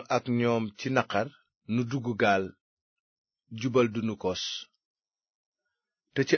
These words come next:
ëllëg sa nu dem ba teer ca Rodd, ba noppi jóge fa, jàll ba Patara.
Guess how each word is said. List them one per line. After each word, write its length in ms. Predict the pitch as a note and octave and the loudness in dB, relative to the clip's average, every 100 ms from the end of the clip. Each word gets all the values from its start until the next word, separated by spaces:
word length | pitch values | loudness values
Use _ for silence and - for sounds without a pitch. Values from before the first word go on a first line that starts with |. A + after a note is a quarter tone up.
| - | 6
ëllëg 260 | E3 D#3 | 6 6
sa 260 | - - D#3+ F3+ - | 4 2 2 2 -2
nu 160 | C#3+ C#3+ | -2 4
dem 200 | C#3 C3 | 6 6
ba 100 | C3+ | 4
teer 260 | C#3 C#3 B2+ - | 4 6 4 4
ca 120 | B2+ | 2
Rodd, 280 | A#2 G#2 F2 F2 - _ _ _ _ _ | 4 2 -2 -16 -20 _ _ _ _ _
ba 80 | G2+ | 0
noppi 300 | B2 B2 B2+ | 4 4 2
jóge 260 | A2+ B2 A2 | 2 2 2
fa, 180 | - B2+ F#3 _ _ _ _ | 0 -4 -4 _ _ _ _
jàll 260 | G#2 C3+ B2+ | 2 4 4
ba 120 | B2 | 2
Patara. 500 | B2 B2+ A#2+ G2 E2+ | 2 2 4 0 -2